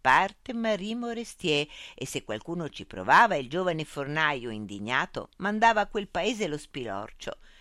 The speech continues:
se non che il giorno in cui aveva tentato di spiegarle che nel suo negozio si vendevano baguette intere o niente, Marie aveva ribattuto: «Molto bene,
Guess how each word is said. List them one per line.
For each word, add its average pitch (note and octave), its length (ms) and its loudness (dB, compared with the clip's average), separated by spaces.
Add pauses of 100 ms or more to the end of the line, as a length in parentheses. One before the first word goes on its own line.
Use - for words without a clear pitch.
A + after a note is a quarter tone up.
(220)
se - 160 -14
non E3+ 180 -4
che - 120 -6
il D3 200 -2
giorno D3 320 -2
in A#2+ 140 -8
cui E3+ 160 -6
aveva C#3+ 320 -2
tentato D3 600 -4
di A#2 140 -10
spiegarle B2 720 0
che G#2 100 -10
nel G2 160 -8
suo - 160 -8
negozio D3 560 -4
si - 160 -14
vendevano A#2+ 560 -6
baguette A#2+ 500 -6
intere A#2 460 -4
o G2+ 60 -6
niente, D#3 600 -6 (280)
Marie G3 400 2 (240)
aveva G#3+ 440 2
ribattuto: G#3 920 -10 (840)
«Molto E4 460 0
bene, E3+ 460 2